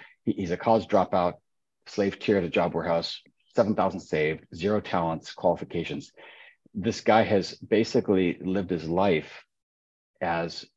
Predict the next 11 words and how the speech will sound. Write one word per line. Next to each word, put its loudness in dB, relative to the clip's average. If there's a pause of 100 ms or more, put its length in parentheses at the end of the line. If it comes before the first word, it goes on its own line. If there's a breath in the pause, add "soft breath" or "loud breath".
(460)
a -2
nobody, 0
and -6
he's -8
looking -2
at -4
the -6
summation -4
of -4
his -8
life, -4